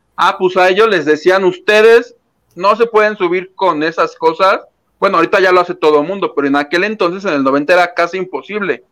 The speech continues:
Entonces, de ahí la importancia de Casandro, y las historias de ellos, si te pones a leerlas, de Casandro, no estoy seguro, pero todos vienen de, "A mí me violaron, a mí me hacían bullying", este, a m-,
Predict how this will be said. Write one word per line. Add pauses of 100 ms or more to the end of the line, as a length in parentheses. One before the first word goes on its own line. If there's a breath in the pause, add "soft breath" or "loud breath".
(480)
Entonces,
de
ahí
la
importancia
de
Casandro,
y
las
historias
de
ellos,
si
te
pones
a
leerlas, (720)
de
Casandro,
no
estoy
seguro,
pero
todos
vienen
de,
"A
mí
me
violaron, (440)
a
mí
me
hacían
bullying", (400)
este,
a
m-,